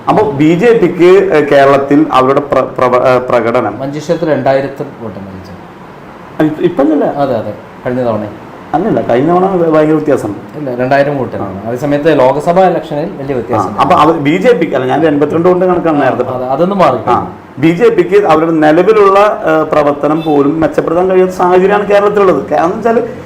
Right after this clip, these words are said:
Speaker 1: കേരളത്തിലെ ജനങ്ങളെ വിശ്വാസത്തിലെടുക്കാൻ, ഏ, ബി ജെ പിക്ക്, ജനങ്ങൾക്ക് ബി ജെ പി വിശ്വാസത്തിലെടുക്കാൻ കഴിയുന്ന ഒരു രാഷ്ട്രീയ സാഹചര്യം കേരളത്തിലില്ല.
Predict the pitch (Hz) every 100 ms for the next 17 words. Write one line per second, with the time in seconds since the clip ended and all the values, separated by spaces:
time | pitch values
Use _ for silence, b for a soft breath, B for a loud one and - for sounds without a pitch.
0 | B - 165 185 214 214 226 190 185 160
1 | 165 160 131 135 135 - 156 151 156 165
2 | - 139 127 117 - - 139 139 151 135
3 | 139 147 143 135 123 113 127 135 143 135
4 | 117 - B B B 127 143 143 160 180
5 | 170 160 151 156 165 165 165 180 180 175
6 | 175 196 190 185 196 196 180 180 185 226
7 | 220 165 127